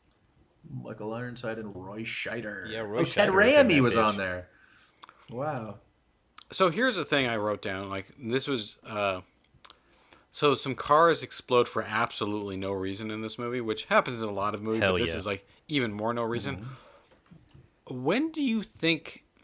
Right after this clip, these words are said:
Speaker 3: this is one of, I actually kind of, uh, this is the thing in movies I d-, don't care for at all. It really bugs me when cars just kind of blow up. Uh, and there's other things equally as stupid that don't bug me, but for whatever reason, this one does.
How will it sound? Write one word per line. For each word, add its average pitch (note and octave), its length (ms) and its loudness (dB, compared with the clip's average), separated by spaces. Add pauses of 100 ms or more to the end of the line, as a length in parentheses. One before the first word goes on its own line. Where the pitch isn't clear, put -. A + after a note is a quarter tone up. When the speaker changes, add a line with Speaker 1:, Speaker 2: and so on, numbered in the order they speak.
(1300)
Speaker 3:
this E3+ 260 0
is E3+ 60 -4
one E3 160 2
of, C#3+ 200 0
I B2+ 280 0
actually B2+ 300 -4
kind B2 160 -4
of, A2 140 -8 (340)
uh, G#2+ 100 -10 (120)
this B2+ 260 -6
is C3 80 -6
the A2 100 -4
thing A#2 180 -4
in G#2+ 80 -4
movies G#2+ 220 -2
I F#2 80 0
d-, F2 140 -10 (320)
don't G2 200 -8
care G2+ 180 -8
for G2 220 -8
at F#2+ 60 -6
all. G2+ 140 -4
It F#2+ 80 -10
really F#2+ 140 -6
bugs F#2 320 -10
me G#2 80 -6
when G#2 120 -6
cars G#2 320 -6
just - 140 -6
kind A2 120 -6
of G2 80 -8
blow G#2 220 -4
up. A2+ 220 -2 (1200)
Uh, G2 460 -4 (100)
and D3 100 0
there's C#3+ 140 6
other C3+ 120 8
things A#2 360 0
equally A#2 300 -4
as G2 80 2
stupid G#2+ 340 -2
that F#2+ 120 -10
don't G2 220 -6
bug A2+ 160 -2
me, A#2+ 100 0
but F#2+ 220 -6 (140)
for - 160 -14
whatever G2 320 -6
reason, F#2 220 -8
this F#2 180 -10
one G2 80 -10
does. F#2 200 -10